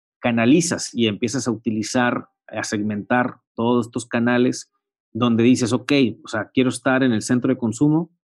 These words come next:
Sí, sí quiero. ¿Por qué? Pues porque crean valor y porque, pues, quiero estar en los lugares, pues, de más prestigio o,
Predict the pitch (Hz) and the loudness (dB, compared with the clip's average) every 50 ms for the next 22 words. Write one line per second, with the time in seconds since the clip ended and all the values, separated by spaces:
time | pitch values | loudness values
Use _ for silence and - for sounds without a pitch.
0 | _ _ _ _ _ _ _ - - - 131 120 107 107 - _ - - - 110 | _ _ _ _ _ _ _ -10 -2 2 2 2 2 2 -4 _ -12 -6 -6 -4
1 | 113 - 127 117 107 101 - - 110 98 - 151 160 165 165 160 139 - - 120 | -2 0 0 0 0 -2 -4 -6 -8 -6 -2 0 0 0 0 -2 -6 -8 -6 -8
2 | 104 - - - - 120 123 123 120 113 110 104 113 127 135 139 139 131 127 110 | -8 -8 -8 -6 -2 0 2 2 2 2 2 2 2 4 4 4 4 4 2 0
3 | 120 - 104 - - - 113 110 110 110 104 95 - _ - - - - - 131 | -2 -6 -10 -10 -6 -4 -2 0 0 -2 -2 -4 -8 _ -12 -12 -10 -6 -2 -2
4 | 123 127 123 - - 120 123 123 123 113 107 113 110 107 117 117 117 120 120 110 | -2 -2 -2 -2 -2 0 0 2 0 0 0 -2 -2 0 0 0 2 2 0 0
5 | - - _ _ _ _ _ _ _ - 107 101 - - 117 113 110 107 110 117 | -4 -8 _ _ _ _ _ _ _ -10 -8 -8 -8 -8 -8 -6 -4 -2 0 0
6 | 123 117 - - - 107 - _ - 160 160 156 - - 147 139 139 135 131 123 | 0 -2 -4 -6 -10 -12 -6 _ 2 2 2 2 4 4 4 6 6 4 4 2
7 | 120 127 120 110 | 2 2 0 0